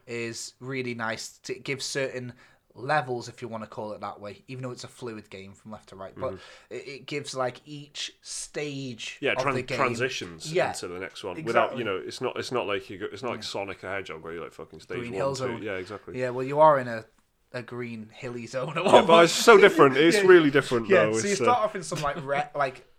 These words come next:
Speaker 1: uh, black and white area, and then you, red
Speaker 2: Yeah.
Speaker 1: explodes into view, and then you're in this sort of red stage. I'm gonna call it a stage because it's
Speaker 2: But
Speaker 1: like
Speaker 2: li-,
Speaker 1: the
Speaker 2: listen to
Speaker 1: stages
Speaker 2: that, though. You chose to say red explodes into view rather than then it goes red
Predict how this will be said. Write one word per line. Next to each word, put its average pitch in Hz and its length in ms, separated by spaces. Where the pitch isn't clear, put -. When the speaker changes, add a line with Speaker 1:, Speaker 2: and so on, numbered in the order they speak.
Speaker 1:
uh, 131 160
black 151 280
and 123 100
white 113 220
area, 110 340
and 113 80
then 113 100
you, 110 240
red 127 540
Speaker 2:
Yeah. 131 60
Speaker 1:
explodes 117 600
into 110 260
view, 110 260
and 113 80
then 113 100
you're 113 160
in 113 80
this 113 240
sort 104 180
of - 80
red 117 400
stage. 123 520
I'm 151 100
gonna 180 120
call 143 220
it 123 40
a 123 40
stage 117 400
because 110 480
it's 160 200
Speaker 2:
But - 20
Speaker 1:
like - 80
Speaker 2:
li-, 208 100
Speaker 1:
the 196 60
Speaker 2:
listen 214 60
to - 60
Speaker 1:
stages - 120
Speaker 2:
that, 208 140
though. 143 60
You 160 300
chose 190 380
to - 80
say 107 340
red 123 360
explodes 113 580
into 101 220
view 95 340
rather 110 320
than 101 300
then 101 260
it 101 120
goes 101 340
red 98 300